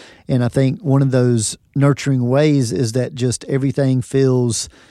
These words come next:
uh, complete. Everything feels like enough. There's the nurturing of a mother's touch, that the child isn't looking for anyone else to touch them in that moment.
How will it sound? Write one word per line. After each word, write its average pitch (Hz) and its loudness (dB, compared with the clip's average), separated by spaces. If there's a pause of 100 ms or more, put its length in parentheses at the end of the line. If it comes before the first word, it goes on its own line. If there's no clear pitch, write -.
(520)
uh, 123 -2
complete. 147 -2
Everything 127 0
feels 127 0
like 127 -2
enough. 120 -2
There's 113 -4
the 135 -2
nurturing 135 0
of 123 0
a 123 -2
mother's 127 0
touch, - -4
that 120 -6
the 127 -4
child 131 -2
isn't 135 -2
looking 135 0
for - -6
anyone 131 2
else 131 0
to 117 -6
touch - -4
them 120 -2
in 117 -2
that 117 -6
moment. 120 -2